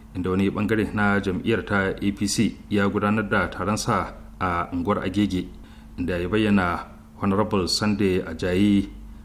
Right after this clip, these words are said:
a matsayin shugaba, yayin da bangaren Bola Ahmad Tinubu ya amince da jagorancin Honorable Jelabi. A jihar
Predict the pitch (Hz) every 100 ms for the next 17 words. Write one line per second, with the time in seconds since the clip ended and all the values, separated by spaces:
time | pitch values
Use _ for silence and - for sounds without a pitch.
0 | - 98 92 98 107 101 104 85 92 87
1 | - - - - - 85 92 95 85 95
2 | 110 98 95 104 101 - - 110 - 104
3 | 95 101 - - - 104 - 113 92 -
4 | 107 90 80 82 98 107 110 - 92 87
5 | 104 107 101 104 101 - 101 95 85 95
6 | - - - - - - 82 101 104 98